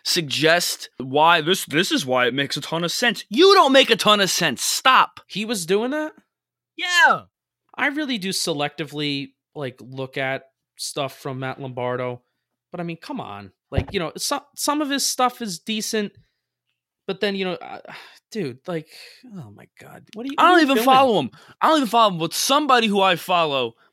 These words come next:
Speaker 1: loves him and retweets him. And I,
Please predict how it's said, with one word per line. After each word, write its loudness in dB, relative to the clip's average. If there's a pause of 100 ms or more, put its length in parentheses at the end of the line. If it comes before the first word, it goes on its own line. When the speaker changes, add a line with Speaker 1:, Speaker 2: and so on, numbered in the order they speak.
(380)
Speaker 1:
loves 0
him -12 (300)
and 2
retweets -2
him. -6
And 0
I, 2